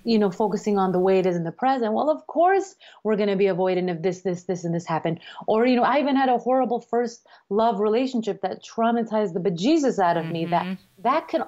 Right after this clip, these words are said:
Speaker 1: also absolutely affect our attachment styles, not just always our parents. If we're partnered up with somebody that is, you know, has narcissistic qualities that they're not willing to acknowledge, that can be really traumatic. If we're with somebody that,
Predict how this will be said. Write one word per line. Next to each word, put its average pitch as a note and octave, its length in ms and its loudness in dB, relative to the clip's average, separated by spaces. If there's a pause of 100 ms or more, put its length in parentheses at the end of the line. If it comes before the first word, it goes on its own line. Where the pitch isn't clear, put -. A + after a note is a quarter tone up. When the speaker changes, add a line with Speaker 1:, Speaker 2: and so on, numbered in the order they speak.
Speaker 1:
also C4 680 0
absolutely B3 760 -2
affect A3 560 -2
our G3+ 220 2
attachment G#3+ 540 -2
styles, E3+ 280 0
not G3 260 0
just F#3+ 380 -2
always G3 380 2
our E3 80 2
parents. A3+ 480 0
If F3 100 -4
we're G3 120 0
partnered G3+ 460 0
up G#3+ 160 0
with G#3 140 -4
somebody F#3 360 -2
that E3 120 -2
is, D#3+ 160 -4 (440)
you F#3+ 80 -2
know, F3 100 0
has E3+ 240 0 (280)
narcissistic F#3+ 840 0
qualities A3 540 2
that F3+ 120 -4
they're F#3 100 -2
not F3+ 260 0
willing G3 340 0
to F#3+ 240 0
acknowledge, G3 560 0
that F3+ 200 -6
can F#3 160 -6
be F3 120 -2
really D3+ 280 -4
traumatic. A#3 680 2
If F3 140 -4
we're F#3 120 0
with G#3+ 200 0
somebody G3 380 2
that, F3+ 240 0